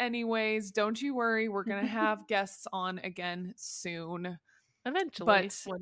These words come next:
Speaker 2: day.
Speaker 1: but yes, but yes, we, when, whenever we asked, um, our, reached out to our friends to say, "Okay, have you seen the Uncharted movie and have you played the Uncharted games?"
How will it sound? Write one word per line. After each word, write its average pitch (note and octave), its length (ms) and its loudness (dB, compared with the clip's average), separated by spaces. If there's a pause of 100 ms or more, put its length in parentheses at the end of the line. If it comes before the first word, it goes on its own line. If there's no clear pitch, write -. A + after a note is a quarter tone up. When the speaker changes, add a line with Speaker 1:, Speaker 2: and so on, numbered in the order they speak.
Speaker 2:
day. F3 160 -2
Speaker 1:
but G#3+ 80 -2
yes, F#3 640 4
but G#3 160 2
yes, G3 360 6
we, A#3+ 360 0 (300)
when, A#3+ 220 2
whenever A#3+ 400 2
we A3+ 200 4
asked, F#3+ 420 4 (180)
um, E3+ 400 0 (160)
our, F3 200 -2
reached F#3+ 280 -2
out F3+ 140 2
to F#3 100 -8
our E3+ 120 -2
friends F3 500 -2
to F3+ 220 0
say, E3+ 340 -2
"Okay, A3+ 240 0
have F#3 240 0
you F#3+ 220 0
seen G3 320 0
the A#3+ 100 4
Uncharted D#4+ 420 6
movie A#3 380 2
and F#3+ 340 2
have F3+ 160 -2
you F#3+ 120 -2
played F#3+ 200 -2
the F3+ 80 -4
Uncharted E3+ 460 -4
games?" - 380 -6